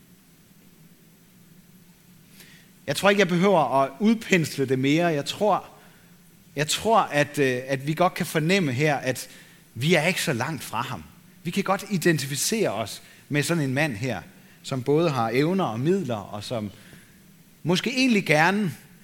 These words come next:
for det vil vi jo gerne som mennesker, vi vil gerne gøre en forskel. Så her er vi altså sammen med ham. Han bringer sig selv i spil, ligesom vi i øvrigt her i dag frivilligt sidder og lytter til Jesus,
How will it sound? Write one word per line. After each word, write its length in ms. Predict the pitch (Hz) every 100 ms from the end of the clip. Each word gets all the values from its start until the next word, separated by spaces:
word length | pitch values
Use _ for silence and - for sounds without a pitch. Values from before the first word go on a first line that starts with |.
| -
for 80 | 156
det 260 | 202 147
vil 240 | 165 233 233
vi 80 | 175
jo 120 | 113
gerne 260 | 110 127 156
som 160 | 135
mennesker, 380 | 117 123 143 151
vi 140 | 147
vil 400 | 196 165 240 262
gerne 420 | - 127 135 160 151 - - -
gøre 240 | 135 131 160
en 80 |
forskel. 460 | 135 113 127 - - - - - _ - - - - - - - - - -
Så 120 | - 170
her 100 | 226
er 120 | 202
vi 100 | 185
altså 200 | 156 151
sammen 280 | - 190 156
med 80 |
ham. 300 | 113 123 180 175 - - - - - -
Han 180 | - 196
bringer 360 | 180 208 196 175
sig 160 | 170
selv 280 | - 240 254
i 40 |
spil, 380 | 196 - 208 240 - - - - - -
ligesom 500 | 185 226 220 160 120 - - - -
vi 260 | 117 196 262
i 20 |
øvrigt 340 | 185 180 196
her 280 | 165 185 127
i 120 | 104
dag 300 | 139 196 202
frivilligt 520 | - 196 254 220 131 -
sidder 300 | - 196 139
og 220 | - 135
lytter 340 | 131 202 247
til 220 | 208 139
Jesus, 540 | 120 147 170 139 -